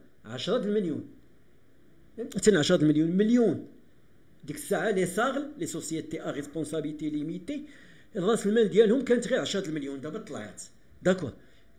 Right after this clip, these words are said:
آه، تاني عشرة المليون. كانت، آه، ك-، كانت، آه، دي ميل درهم، مليون دي-، ديال السنتيم، دي ميل درهم ما بين دي ميل حتى سون ميل. دونك،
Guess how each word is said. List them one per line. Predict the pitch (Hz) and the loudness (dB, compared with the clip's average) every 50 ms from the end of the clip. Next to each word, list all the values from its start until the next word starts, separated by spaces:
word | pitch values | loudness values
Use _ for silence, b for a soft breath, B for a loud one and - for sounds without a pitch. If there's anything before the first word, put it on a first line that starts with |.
| - - | -8 -2
آه، | 285 269 | -2 0
تاني | 233 - 208 185 175 | 2 2 2 0 0
عشرة | 123 123 - 165 156 143 | -2 -4 -6 -8 -8 -8
المليون. | 143 143 139 120 107 - - b b b b b b b | -8 -8 -8 -10 -10 -12 -16 b b b b b b b
كانت، | - 208 220 202 196 - | 4 6 6 6 4 4
آه، | 226 233 220 208 | 4 6 6 6
ك-، | 208 220 262 330 233 - | 4 2 2 2 2 4
كانت، | - 226 220 - - 196 | 6 6 6 6 4 4
آه، | 202 202 196 190 180 180 180 - - - 220 202 180 180 170 170 165 160 160 156 | 4 4 4 4 2 0 -2 -4 -8 -6 0 2 2 4 4 2 2 2 0 0
دي | 147 127 196 247 | 0 2 4 6
ميل | 240 240 240 208 | 6 6 6 6
درهم، | 170 185 160 131 123 104 90 - - - - - - - - - | 4 2 2 2 0 -4 -6 -10 -16 -20 -20 -20 -20 -8 0 4
مليون | 175 185 190 202 196 160 123 101 - - - - - - - - | 4 4 6 6 4 4 2 -2 -6 -12 -18 -20 -20 -20 -14 -8
دي-، | 113 156 185 190 180 190 165 151 | -6 -6 -6 -6 -8 -10 -10 -6
ديال | 139 165 160 | -4 -4 -4
السنتيم، | - - 165 139 123 - 120 110 95 107 110 | -4 -2 -2 -2 -2 -2 -6 -10 -10 -8 -4
دي | 135 185 196 | -2 -2 -2
ميل | 175 165 143 | -2 -2 -4
درهم | - 156 147 - 214 226 220 B B B B B | -4 -4 -4 -4 -6 -6 -8 B B B B B
ما | 165 170 | -8 -6
بين | 170 202 202 170 | -6 -6 -6 -6
دي | - 165 202 | -6 -6 -6
ميل | 214 254 247 | -6 -6 -6
حتى | - - 190 170 | -6 -8 -8 -8
سون | - - - 151 123 104 | -8 -8 -8 -8 -8 -8
ميل. | 92 90 - - b b b b b b b b - | -10 -14 -18 -20 b b b b b b b b -2
دونك، | 180 196 175 - - | 0 0 -2 -4 -10